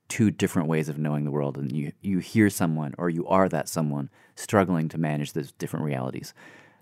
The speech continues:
That, to me, feels like the most important work any of us can do right now. But there are certain things I don't wanna be confu-, that to be confused for saying there's no such thing as an objective reality. And if you go back to the Articles of Separation in the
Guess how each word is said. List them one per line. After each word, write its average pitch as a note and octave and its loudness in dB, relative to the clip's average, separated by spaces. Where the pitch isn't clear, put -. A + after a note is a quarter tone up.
That, A2 4
to B2+ 2
me, A2+ 10
feels G#2 8
like F2+ 4
the F2+ 0
most E2+ 0
important E2+ -4
work C#2+ -6
any F#2+ 4
of D#2 0
us C#2+ -6
can D2+ -8
do E2+ 0
right C#2 -4
now. C#2 -8
But - 4
there A2 2
are B2+ 6
certain A#2 4
things G2+ 2
I A#2 6
don't C3 6
wanna A#2+ 6
be G2+ 2
confu-, A2 2
that G2 6
to - -12
be F#2+ 0
confused F#2+ 2
for F#2 -4
saying F2 2
there's E2 0
no F2+ 2
such - -4
thing G#2+ 2
as D#2 0
an D#2 0
objective D2+ 0
reality. E2 0
And G#2 2
if F#2 0
you G2 -2
go G#2 6
back G2+ 4
to F#2+ -4
the E2 0
Articles F#2 2
of - -16
Separation B2 2
in G2 6
the E2 0